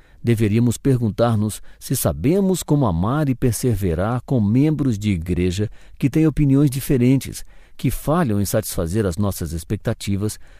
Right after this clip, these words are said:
ou pecam contra nós. Você e eu não temos pecados que necessitam ser perdoados? É claro que existe um limite. Há algumas igrejas com as quais você não desejaria unir-se,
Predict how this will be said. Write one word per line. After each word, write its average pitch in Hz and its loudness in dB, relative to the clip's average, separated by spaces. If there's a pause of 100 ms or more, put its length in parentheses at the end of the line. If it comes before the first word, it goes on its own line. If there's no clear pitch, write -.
(160)
ou 127 2
pecam 101 0
contra 85 0
nós. 52 -6 (720)
Você 165 2
e 123 2
eu 147 4
não 170 4
temos 120 2
pecados 117 -4
que 120 0
necessitam 92 0
ser 85 -4
perdoados? 92 -2 (880)
É 139 0 (180)
claro 123 2
que 117 -2
existe 95 -4
um 117 4
limite. 78 -2 (960)
Há 156 2
algumas 165 2
igrejas 90 -2
com 135 0
as 87 0
quais 78 -2
você 117 0
não 135 6
desejaria 135 2
unir-se, 98 2